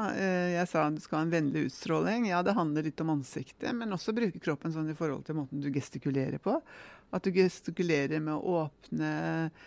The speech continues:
bevegelser, åpne håndflater, eh, opp. Eh, fordi at det i seg selv signaliserer, eh, at du er på tilbudssiden. Ofte så tenker vi ikke over det, men, eh,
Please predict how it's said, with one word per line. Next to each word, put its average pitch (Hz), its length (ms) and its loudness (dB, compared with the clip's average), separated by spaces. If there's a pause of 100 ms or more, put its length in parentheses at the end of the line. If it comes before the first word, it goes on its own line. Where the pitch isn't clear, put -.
(200)
bevegelser, 175 1040 2
åpne - 380 -2
håndflater, 175 1080 0
eh, 190 200 2 (120)
opp. - 340 2 (680)
Eh, 185 220 0
fordi 175 280 4
at 185 140 6
det 160 120 6
i 160 40 6
seg 180 140 0
selv 190 360 4 (380)
signaliserer, 180 1200 4
eh, 185 420 2 (120)
at 175 160 -4
du 185 120 2
er 160 140 4
på 170 100 -2
tilbudssiden. 165 580 2 (720)
Ofte - 320 -6
så 185 240 0
tenker 170 280 0
vi 139 40 -4
ikke 165 140 2
over - 200 2
det, 233 200 2
men, 226 300 -4
eh, 202 520 0